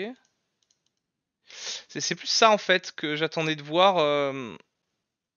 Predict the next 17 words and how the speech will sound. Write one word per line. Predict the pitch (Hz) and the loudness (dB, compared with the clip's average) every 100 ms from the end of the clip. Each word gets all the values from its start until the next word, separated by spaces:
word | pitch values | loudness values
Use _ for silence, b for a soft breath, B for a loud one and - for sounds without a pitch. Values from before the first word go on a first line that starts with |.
| _ _ _ _ | _ _ _ _
meilleur | 151 165 190 | -2 0 0
créateur | - 180 175 208 - | 0 0 2 0 -2
classé | 175 156 - | -2 -2 -6
premier, | - 160 135 117 _ | -6 -6 -6 -8 _
ok. | 165 165 151 131 _ _ _ _ _ _ - | -8 -4 -6 -6 _ _ _ _ _ _ 4
Ah | 160 139 | 6 6
oui, | 131 135 | 4 -4
si, | - 147 | -6 -8
c'est | 131 | -6
ça, | - 127 | -4 -4
voilà. | 110 101 - _ _ _ _ - | -6 -12 -16 _ _ _ _ -16
Euh, | - - | -16 -14
vous | |
pouvez | 156 196 | -8 -2
pas | |
choisir | 233 247 208 | 0 2 2
exactement | 185 180 202 | 2 0 -2